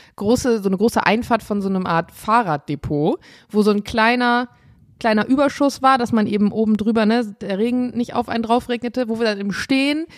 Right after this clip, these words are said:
im Regen, draußen bei vier Grad mit durchgeweichten Jacken unsere Pommes gegessen haben. Es wirklich hat, es hat gar keinen Spaß gemacht. Und da habe ich dann festgestellt, ja gut, wenn jetzt so viele Leute da stehen und Pommes essen,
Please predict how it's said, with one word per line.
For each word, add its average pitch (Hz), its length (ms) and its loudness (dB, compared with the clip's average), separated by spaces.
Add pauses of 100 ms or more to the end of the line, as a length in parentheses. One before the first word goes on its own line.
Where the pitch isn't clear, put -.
(120)
im 208 140 2
Regen, 262 500 0
draußen 254 640 2
bei 208 200 4
vier 240 340 2
Grad 196 640 2
mit 190 200 -2
durchgeweichten 208 680 0
Jacken 196 340 0
unsere 196 220 -2
Pommes 226 340 2
gegessen 165 400 -2
haben. 165 180 4
Es 240 80 -2
wirklich 247 220 -2
hat, - 80 -4
es 214 100 -6
hat 240 140 -2
gar 285 220 0
keinen 254 340 -2
Spaß 220 400 -2
gemacht. 165 380 -6 (840)
Und 240 220 2
da 247 160 8
habe 285 120 2
ich 285 100 -2
dann 269 300 0 (240)
festgestellt, 254 640 0
ja 240 160 2
gut, 254 420 2
wenn 214 220 2
jetzt 269 180 -2
so 240 120 -2
viele 226 180 -2
Leute 240 300 2
da 233 140 0
stehen 190 340 2
und 180 160 -2
Pommes 247 340 0
essen, 156 340 -10